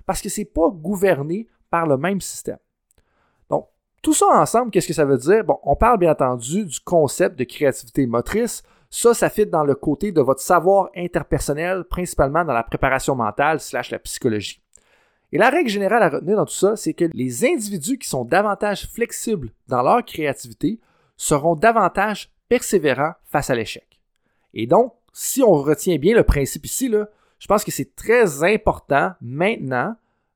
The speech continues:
d'entraîner la créativité dans les personnes qui sont dans votre équipe, dans votre entourage professionnel. Comment est-ce que vous pouvez faire ça ? Principalement du côté du sport, mais une des premières choses que vous pourriez faire,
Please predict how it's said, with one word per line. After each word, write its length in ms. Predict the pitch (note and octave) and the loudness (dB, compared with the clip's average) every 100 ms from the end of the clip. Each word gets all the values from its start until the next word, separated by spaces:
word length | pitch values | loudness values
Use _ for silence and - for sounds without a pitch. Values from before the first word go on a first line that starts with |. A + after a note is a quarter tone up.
| _ | _
d'entraîner 640 | B2+ G#3+ B3 - G3+ G3+ | 0 2 2 0 -2 0
la 100 | G#3+ | -2
créativité 880 | - - C3 - C3+ A#2+ - G3 B3 _ _ _ _ B2+ | -2 -2 -2 -2 -6 -6 -2 -2 -2 _ _ _ _ _
dans 240 | D3 G3 | 0 2
les 120 | G#3 | 2
personnes 440 | D3 C3 - F#3+ G#3 | 0 -2 -2 -6 -4
qui 60 | |
sont 100 | - | -4
dans 160 | B2 F3 | 2 2
votre 180 | F#3 - | 2 0
équipe, 300 | A2+ D#3+ - - | -4 -4 -4 -6
dans 180 | A#2+ F3 | 2 2
votre 180 | E3 C#3 | 2 -2
entourage 420 | - A#2 F3+ - | -6 -2 -2 -2
professionnel. 500 | C3 B2+ - G2+ - _ _ _ _ | -6 -6 -6 -10 -14 _ _ _ _
Comment 200 | - A3 D4+ | -4 -2 0
est-ce 100 | - | 0
que 60 | |
vous 40 | F#3+ | 0
pouvez 140 | F#3 | 0
faire 220 | D#3+ C3 | 2 0
ça ? 180 | - A#3+ | 2 0
Principalement 540 | - C#3+ - D#3 A3+ | 0 -6 -2 -2 -2
du 100 | A3 | -4
côté 240 | - C#3 C3 | -4 -4 -4
du 80 | - | -6
sport, 420 | - D3 G#3 - _ _ - | 2 4 2 -2 _ _ 0
mais 100 | G#3+ | 2
une 60 | |
des 80 | D4+ | 2
premières 300 | - F#3+ F3+ | 2 0 0
choses 200 | - C4 | 0 -2
que 120 | - | 0
vous 120 | C3 - | 0 0
pourriez 240 | F3 B2 | -2 -2
faire, 340 | - C3 F3 | 2 2 2